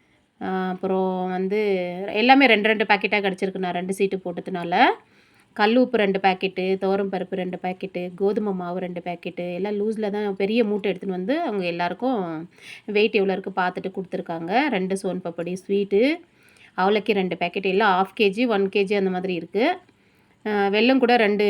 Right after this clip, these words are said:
கொடுத்துருக்காங்க அதிரசம் செய்யறதுக்கு தீபாவளிக்கு. ஆ, நிறைய பரவாயில்ல.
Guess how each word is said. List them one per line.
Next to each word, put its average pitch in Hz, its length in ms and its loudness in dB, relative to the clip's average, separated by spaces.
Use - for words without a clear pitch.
கொடுத்துருக்காங்க 190 600 -2
அதிரசம் 269 440 2
செய்யறதுக்கு 196 420 2
தீபாவளிக்கு. 190 580 2
ஆ, 208 80 -4
நிறைய 233 300 8
பரவாயில்ல. 240 480 8